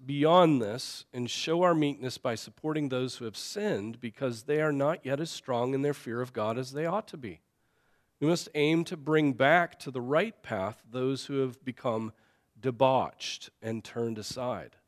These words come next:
For if we have no kindness or humanity within, the minute we see someone committing a sin, we will plunge them deep into despair.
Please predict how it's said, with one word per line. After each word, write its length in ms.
For 140
if 160
we 140
have 320
no 320
kindness 840
or 140
humanity 720
within, 540
the 80
minute 320
we 140
see 280
someone 520
committing 480
a 40
sin, 460
we 100
will 160
plunge 540
them 320
deep 320
into 220
despair. 640